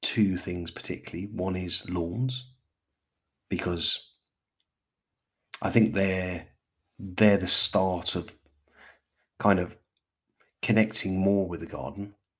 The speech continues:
in my mind. But the other thing is I've picked up one item that I think, and I've looked at it more closely. We have, um,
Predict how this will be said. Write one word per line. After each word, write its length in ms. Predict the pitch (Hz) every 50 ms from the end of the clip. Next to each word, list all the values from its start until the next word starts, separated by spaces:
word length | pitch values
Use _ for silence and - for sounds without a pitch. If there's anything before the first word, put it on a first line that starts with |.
| _ _ _ _
in 140 | - 80 78
my 120 | 78 76 73
mind. 380 | 73 73 - 95 110 127 127 - - _ _ _ _ _ _ _ _ _ _ _ _ _ _ - - - - - _ -
But 100 | 127 131
the 80 | 151
other 100 | 170 180
thing 200 | 175 - 101 85
is 160 | 85 85 -
I've 180 | 95 87 90 -
picked 300 | - - 127 127 - -
up 160 | - - -
one 260 | 104 101 101 110 117
item 500 | 113 107 107 104 98 - - - 76 78 78
that 80 | 80
I 120 | 73 82 87
think, 540 | 90 - - 92 87 85 73 - - - _ _ _ _ _ _ _ _ _ _ _ _ -
and 100 | 107 107
I've 100 | 113 131
looked 200 | 170 151 - -
at 80 | 95 82
it 60 | -
more 200 | 90 90 87 87
closely. 600 | - - 104 104 101 - - - 110 - - - _ _
We 320 | - 101 110 127 143 143 131
have, 640 | 127 - - - 98 85 71 71 71 - - - _ _ _ _ _ _ _ _ _ _ _ - - - - - - _ _ _ _ _ _ -
um, 400 | - 82 80 80 80 78 76 -